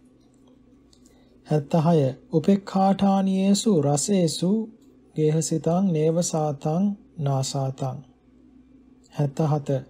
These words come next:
උපේක්ඛාඨානියේසු පොට්ටබ්බේසු ගේහසිතං නේව සාතං නාසාතං. හැත්තඅට. උපේක්ඛාඨානියේසු ධම්මේසු ගේහසිතං නේව සාතං නාසාතං.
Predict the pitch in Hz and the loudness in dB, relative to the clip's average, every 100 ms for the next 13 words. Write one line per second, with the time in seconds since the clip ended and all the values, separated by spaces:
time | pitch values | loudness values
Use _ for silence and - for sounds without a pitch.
0 | _ _ - 147 170 - 165 160 156 165 | _ _ -2 0 0 0 0 0 0 0
1 | 160 160 156 160 196 170 156 151 190 190 | 0 0 0 0 -2 -2 -2 0 -2 -2
2 | 175 170 165 - 170 151 147 143 151 143 | -2 0 0 -2 -2 0 0 0 -4 -2
3 | 160 185 147 156 170 - 156 143 139 135 | -2 0 0 2 0 0 -2 -2 -4 -6
4 | 131 131 127 131 135 123 - 127 139 - | -6 -6 -6 -6 -8 -10 -10 -10 -12 -20
5 | _ _ _ _ _ _ _ _ _ _ | _ _ _ _ _ _ _ _ _ _
6 | - - _ _ - 151 143 - 156 147 | -20 -20 _ _ -12 -8 -6 -2 0 0
7 | 156 131 - _ _ - _ _ _ 170 | 0 -2 -8 _ _ -20 _ _ _ 0
8 | 196 190 - 175 175 180 170 170 165 160 | 2 0 2 2 4 2 2 2 2 2
9 | 165 190 143 143 160 165 160 165 - 214 | 2 0 0 0 0 0 2 2 0 -4
10 | 214 175 156 156 151 151 139 165 196 160 | -4 -2 0 0 -2 -4 -2 0 2 2
11 | 156 156 - 156 147 143 175 196 156 139 | 0 0 0 -2 -2 -2 0 0 0 0
12 | 139 139 131 131 135 | -2 -4 -4 -4 -6